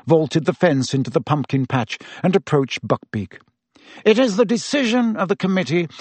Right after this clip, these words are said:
for the Disposal of Dangerous Creatures that the Hippogriff Buckbeak, hereafter called the Condemned, shall be executed on the sixth of June at sundown.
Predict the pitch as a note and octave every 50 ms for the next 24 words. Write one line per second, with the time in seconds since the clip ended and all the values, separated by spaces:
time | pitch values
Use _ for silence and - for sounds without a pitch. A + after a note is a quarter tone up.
0 | - - - - F3+ G3+ F#3 G#3 F3 C#3+ - - G#3+ G#3+ A3 G#3+ E3+ A3+ F#3+ C#3+
1 | B2 B2 - B3+ C#4 B3+ F#3+ A3+ A3+ G3+ - - - D#3 C3+ A2+ - C#3+ D#3+ B2+
2 | - - - - - - - - - - F#3+ F3+ C3+ _ - - B3+ - - B3
3 | G#3+ - E3+ E3 D#3+ - - - - A#2 G#3+ F#3+ - - - G3+ G3+ F#3 - -
4 | _ _ _ _ - - C4+ E4 C4+ A3 G3 F#3+ - - G#3 F#3+ - - F3+ F3+
5 | F3 F3 D3+ D3 D3+ C3+ - - D3 C#3+ D3 C#3 A2+ - A#3 G#3 F3 E3 D#3 D#3
6 | D#3 E3+ D#3 - - - - - - - - A#3+ C4 D4 C#4+ B3 G3+ A#3 A3+ A3
7 | - - - G#3 - - - - A3 - F3 G#3 G3 F#3 E3+ G3 G3 E3+ D#3+ -
8 | _ _ - - F#3+ G3 G#3+ F#3 - - G#3 - - - - - - D#3+ C3+ B2
9 | - - A#3+ A#3+ A#3 A#3 A3+ G#3+ E3+ - _ - G3 F#3+ - - - - - D#3+
10 | E3 D3+ B2+ A#2 A2+ G#2+ F#2 D#2 F2 F2 E2+ G2